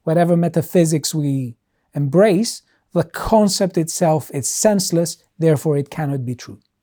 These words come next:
Now, let us focus on logical and theological determinism. Now, let us say that we have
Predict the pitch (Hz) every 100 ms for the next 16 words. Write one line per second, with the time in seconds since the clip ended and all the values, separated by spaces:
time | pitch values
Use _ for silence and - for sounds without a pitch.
0 | _ _ _ _ _ _ _ _ _ _
1 | _ _ _ _ _ - 190 87 _ _
2 | _ - 220 311 381 - - _ - 240
3 | 240 269 - - 202 190 190 196 196 190
4 | 196 196 202 185 180 _ _ _ _ 175
5 | 165 151 - 190 175 165 151 160 170 151
6 | 151 147 143 120 104 95 95 87 _ _
7 | _ _ _ _ - 151 98 - _ _
8 | _ _ _ _ 214 269 285 - 220 196
9 | 175 - 220 190 190 185 185 165